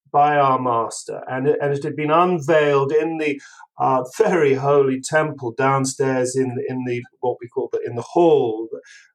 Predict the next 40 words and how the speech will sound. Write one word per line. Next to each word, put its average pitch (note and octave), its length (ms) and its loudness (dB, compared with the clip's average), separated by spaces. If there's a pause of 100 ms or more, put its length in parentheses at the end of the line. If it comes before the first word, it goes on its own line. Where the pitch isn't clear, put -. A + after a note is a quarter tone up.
(120)
um, A#2+ 440 -4 (760)
the, C3 320 0
the B2+ 280 -2
George C#3+ 340 2
King C3 200 -2
Chapel, D#3 380 0
I - 40 -6
think - 200 -18
it's - 180 -14
now A2 240 -10
called, G#2+ 340 -2
where C#3 120 2
the C#3 80 2
twelve D3+ 340 2
blessings C#3 460 -2
were B2 120 -8
given. - 340 -2 (960)
And D#3 540 -2
that G3 240 2
unveiling D#3+ 460 0
had C#3+ 100 -6
taken C#3 240 -6
place, D3 240 -4
but D#3+ 140 -2
I'd F#3 240 4
unfortunately E3 680 -6
missed F#3+ 320 0
it C#3 140 -2
because C#3 220 -4
I C#3+ 100 2
was, C3 200 0 (140)
had, C#3 140 0 (100)
had C3 160 -6
to C3 80 -14
work C3 320 -2
at, B2 260 -6
at A#2 160 -6
my A#2+ 180 -6
job B2 280 -2
outside. B2 600 0